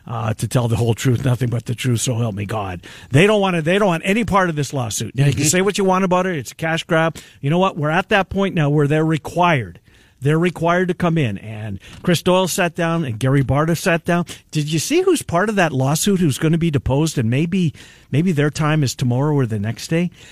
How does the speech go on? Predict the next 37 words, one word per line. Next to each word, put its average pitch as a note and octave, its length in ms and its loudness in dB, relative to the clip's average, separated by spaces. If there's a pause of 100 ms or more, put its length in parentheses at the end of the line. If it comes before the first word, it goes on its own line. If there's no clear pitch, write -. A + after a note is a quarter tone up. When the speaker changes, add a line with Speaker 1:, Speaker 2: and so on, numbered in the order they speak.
(180)
Speaker 1:
Remember A#3+ 160 0
yesterday G3 440 2
we E3 120 0
talked D#3+ 300 -2
about C#3+ 240 0
that C3+ 160 0
public D#3+ 340 -4
relations B2 640 0
group C#3 260 0
that G2+ 120 -2
helps A#2+ 300 -2
Iowa B2+ 360 2
and A#2 160 -2
funnels C#3 400 0
Kirk C3 200 -2
Ferentz B2 360 -2
to G#2+ 220 -4 (360)
media C3+ 300 4
that, B2 220 -2 (200)
you C3+ 200 -4
know, B2+ 80 -2
th-, B2+ 220 -2
that D3+ 260 0
they D#3 320 2
feel E3 260 2
will D#3 140 2
give C#3 180 0
him C#3+ 160 0
a C3 60 0
fair C3 240 0
shot. B2 420 -2 (400)
Um, B2+ 460 0 (480)
the C#3 80 2
Wickstead D#3+ 640 0
public E3+ 400 -2
relations C#3+ 720 0
firm G2+ 420 -6